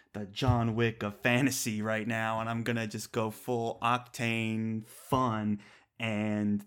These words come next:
that's my a-, approach, you know, and the accessibility of it and the entertainment of it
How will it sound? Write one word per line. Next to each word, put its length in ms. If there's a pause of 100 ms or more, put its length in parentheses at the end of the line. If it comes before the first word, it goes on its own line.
that's 500
my 800
a-, 200
approach, 600
you 80
know, 380
and 300 (240)
the 120
accessibility 920
of 180
it 160
and 180
the 120
entertainment 720
of 200
it 200